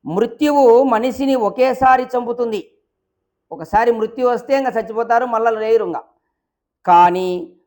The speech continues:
దురభ్యాసాలు, దురాచారాలు, దుర్వ్యసనాలు మొదలైనవి మనిషిని నిత్యము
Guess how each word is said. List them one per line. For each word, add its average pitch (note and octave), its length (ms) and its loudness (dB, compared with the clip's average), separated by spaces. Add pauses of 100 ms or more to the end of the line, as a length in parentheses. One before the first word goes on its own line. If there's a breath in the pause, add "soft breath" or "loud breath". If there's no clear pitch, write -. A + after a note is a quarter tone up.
(160)
దురభ్యాసాలు, A3 1200 2
దురాచారాలు, G3 1080 2
దుర్వ్యసనాలు G3 1040 -4
మొదలైనవి F3+ 680 -6 (520)
మనిషిని G#3 600 -8
నిత్యము A#3 640 -4